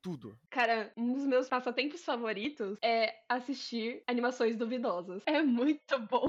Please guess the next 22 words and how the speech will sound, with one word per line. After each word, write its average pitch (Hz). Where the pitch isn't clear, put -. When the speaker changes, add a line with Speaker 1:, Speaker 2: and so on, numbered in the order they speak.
Speaker 1:
Esse 143
estúdio 185
você -
vai 156
adorar, 185
então. 143
Eles 139
têm 180
de 175
todo 180
tipo 226
de 226
filme. 170
Eles 120
têm 139
a, 113
a 131
cópia 131
do 120
Up, 175
Altas 135
Aventuras. 131